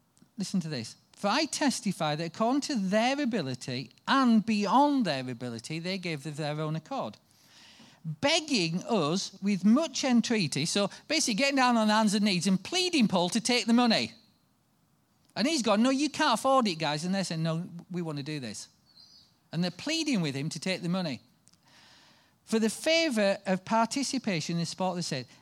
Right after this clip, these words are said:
and this, not as we had expected, but they gave themselves, f-, first gave themselves to the Lord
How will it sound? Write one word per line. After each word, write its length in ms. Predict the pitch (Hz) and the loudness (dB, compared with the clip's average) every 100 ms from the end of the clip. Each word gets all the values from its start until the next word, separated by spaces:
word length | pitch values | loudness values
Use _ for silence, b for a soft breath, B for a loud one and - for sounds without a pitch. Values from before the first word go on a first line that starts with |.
| - | -2
and 220 | 196 226 | 2 4
this, 380 | 330 302 180 - | 4 2 0 0
not 320 | 240 285 - | 0 0 0
as 160 | 311 277 | -2 -2
we 140 | 254 | -2
had 100 | 214 | 0
expected, 880 | 208 - - 247 233 - - 120 139 _ _ - | -2 -6 -6 -2 -4 -4 -8 -8 -8 _ _ -8
but 180 | 175 165 | -6 -4
they 200 | 214 226 | -2 -2
gave 680 | 190 185 269 311 320 262 | -4 -2 0 0 -2 -4
themselves, 840 | 247 247 262 - 220 180 180 185 - | -2 0 0 -2 -2 0 -2 -6 -10
f-, 280 | - 214 220 | -8 -6 -2
first 320 | - 320 - | 0 0 0
gave 200 | 247 240 | -2 -2
themselves 460 | 233 254 240 233 - | 0 0 0 -2 -4
to 60 | |
the 60 | 220 | -4
Lord 340 | 156 135 139 | -2 -4 -4